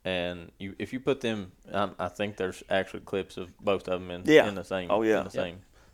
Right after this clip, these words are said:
Speaker 1: And you can tell just by looking at 'em the difference in the,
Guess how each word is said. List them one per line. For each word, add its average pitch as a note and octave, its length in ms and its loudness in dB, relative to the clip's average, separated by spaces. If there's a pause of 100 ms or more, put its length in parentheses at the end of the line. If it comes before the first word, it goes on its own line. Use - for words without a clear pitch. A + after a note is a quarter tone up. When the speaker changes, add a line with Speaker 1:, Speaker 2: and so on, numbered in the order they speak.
(160)
Speaker 1:
And G2 380 -4 (280)
you A#2 140 -2
can G#2 140 -8
tell A2 480 4 (380)
just A#2+ 200 -6
by G#2 100 8
looking G2+ 340 2
at F2+ 180 2
'em F2 120 -4 (800)
the G2 100 -2
difference F#2 560 -2
in F#2 220 -6
the, E2+ 260 -6